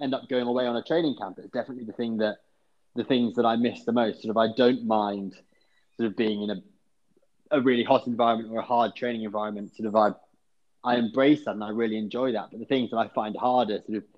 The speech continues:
leaving friends, family, dogs, and home life at home. Um, so I suppose with, with the last twelve months,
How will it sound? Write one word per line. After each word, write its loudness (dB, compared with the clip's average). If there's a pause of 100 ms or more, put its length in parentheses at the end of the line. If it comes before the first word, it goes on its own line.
(380)
leaving 2 (240)
friends, 0
family, 0
dogs, 0
and -2 (320)
home 4
life 4 (840)
at -6
home. -6 (120)
Um, -10 (220)
so -2
I -2
suppose 0
with, -4 (480)
with 2
the 4
last 6 (400)
twelve 2
months, -4